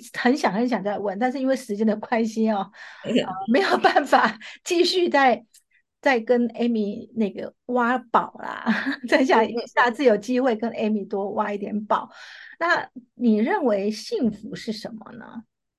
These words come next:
Speaker 2: 嗯，我认为幸福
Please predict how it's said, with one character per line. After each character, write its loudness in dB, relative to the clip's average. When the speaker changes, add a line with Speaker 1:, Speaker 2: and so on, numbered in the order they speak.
Speaker 2:
嗯， -4
我 8
认 0
为 4
幸 0
福 -2